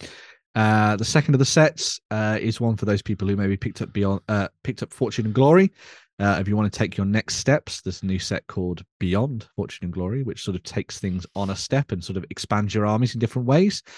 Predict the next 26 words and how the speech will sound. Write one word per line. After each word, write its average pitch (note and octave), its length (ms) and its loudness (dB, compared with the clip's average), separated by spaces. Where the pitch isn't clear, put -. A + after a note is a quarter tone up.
Uh, G2+ 140 2
this G2+ 140 0
comes G#2+ 280 -4
with F#2 260 -2
a - 40 -14
couple F#2+ 320 -4
of F2 180 -6
the, E2+ 420 -4
uh, F2 200 -6
John B2 440 2
Henry A2 560 2
Vitruvian G2 560 -4
Colossus, F#2+ 520 -4
as F2 120 -8
you F2 60 -8
can F2 120 -14
see F#2 220 -2
there, G2+ 240 0
or F2+ 120 -10
Colossi. G#2 460 -2
You G#2+ 80 0
also G#2 160 -2
get F#2+ 160 -2
the F#2 180 -6
Akron F#2+ 440 -2
He-, F#2+ 200 -4